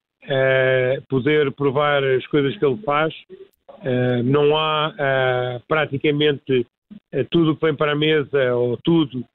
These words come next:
é feito na brasa, num sistema que ele próprio criou. Eh, portanto, o fumo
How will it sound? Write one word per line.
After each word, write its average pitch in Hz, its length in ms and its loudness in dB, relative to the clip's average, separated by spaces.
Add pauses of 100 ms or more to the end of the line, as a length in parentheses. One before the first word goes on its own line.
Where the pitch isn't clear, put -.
(240)
é 123 140 0
feito 143 400 -2 (140)
na 123 160 0
brasa, 156 580 0 (400)
num 135 200 0
sistema 143 640 0
que 147 120 0
ele 143 140 2
próprio 147 440 -2
criou. 147 540 2 (580)
Eh, 131 260 0
portanto, 151 300 0
o 131 40 -2
fumo 160 440 0